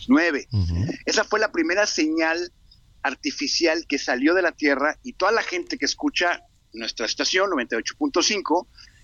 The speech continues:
Speaker 1: en la Ciudad de México, o las estaciones A M, esas señales de radio salen de la, de la atmósfera, salen del planeta y continúan viajando. Entonces,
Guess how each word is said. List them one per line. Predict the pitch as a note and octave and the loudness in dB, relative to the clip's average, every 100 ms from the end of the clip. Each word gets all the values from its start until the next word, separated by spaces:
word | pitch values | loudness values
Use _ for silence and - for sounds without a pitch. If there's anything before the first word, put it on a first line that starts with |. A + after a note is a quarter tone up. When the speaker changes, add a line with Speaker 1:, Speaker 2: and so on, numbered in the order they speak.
| - | -4
Speaker 1:
en | C3+ | 0
la | C3+ | 0
Ciudad | E3 F#3 | 2 0
de | |
México, | F3 - C#3 - F3 - | 0 -4 -6 -2 -2 -2
o | B2 | -2
las | A2+ | -2
estaciones | - A2+ D3+ F3 F3+ | -2 -2 0 0 0
A | F#3 | 0
M, | D#3+ D#3 F3+ - - - - - | 2 0 -2 -10 -18 -20 -16 -6
esas | - A#3+ | -2 0
señales | F#3+ F3 F#3 G3 | 0 0 0 0
de | D#3+ | 0
radio | D3+ D3 D3 D3+ | 0 0 0 -2
salen | - F3+ F3+ F#3 F3+ D#3+ C3+ | 0 0 0 -2 -2 -2 0
de | C3+ | 0
la, | C3+ B2+ - | 0 0 -2
de | C3+ | -2
la | C3 | -2
atmósfera, | A#2+ - - D#3 F#3 | 0 0 0 -2 0
salen | - B2 C#3+ | 0 2 2
del | D3+ C#3+ | 2 0
planeta | F3+ D#3 C#3 F3+ - _ _ - | -2 -2 -4 -6 -8 _ _ -12
y | |
continúan | - C3+ B2+ C3+ C#3 D3 | -2 0 2 4 6 6
viajando. | C#3+ C#3 C#3+ D#3 D#3 B2+ _ | 2 0 0 -2 -2 -6 _
Entonces, | D#3+ D3+ F3+ E3+ | 0 2 0 -2